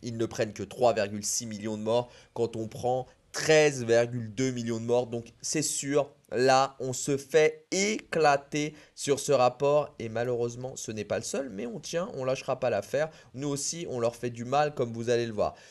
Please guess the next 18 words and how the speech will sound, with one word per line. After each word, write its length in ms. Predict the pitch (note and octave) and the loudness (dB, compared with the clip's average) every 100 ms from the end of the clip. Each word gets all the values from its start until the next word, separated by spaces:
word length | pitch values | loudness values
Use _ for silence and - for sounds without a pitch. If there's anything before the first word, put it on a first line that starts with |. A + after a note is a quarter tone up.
| - | -20
Deuxième 800 | - B2 G3+ G3+ E3 F3 F3 D#3 - | -12 4 6 6 6 10 10 10 4
rapport, 600 | B2 C#3 C#3 D#3 C#3+ C#3 | 6 6 8 8 8 6
cette 240 | - B2+ | 2 0
fois, 420 | - C3+ C3 C#3 | 2 6 8 6
c'est 460 | - - - D3 C3+ | 2 -2 2 4 2
les 360 | - A#2+ A#2 A2 | 2 4 6 4
trente-quatre 800 | - - D#3+ D#3+ D3+ E3+ D3 C#3+ - | -2 4 4 4 4 8 8 6 -6
J 260 | A2+ B2 | -4 -4
P. 340 | A#2+ A#2+ A#2+ - | 0 2 2 0
Et 80 | G2+ | -6
celui-là, 600 | - E3+ D3+ G#2+ D#2+ - _ _ | -2 -2 -2 -2 -2 -4 _ _
il 120 | B2+ | -8
pique, 260 | B2 A#2+ A#2+ | -6 -8 -4
c'est 160 | - | -4
nous 180 | G2+ D3+ | -4 -4
qui 120 | G3+ | 2
attaquons. 420 | D#3+ A#2 G2+ G2 G#2+ - - - - | 2 4 2 -2 -10 -12 -20 -20 -8
Saladin 800 | - F3 D#3 D#3 D3+ D3+ C#3 | 0 4 8 8 6 4 2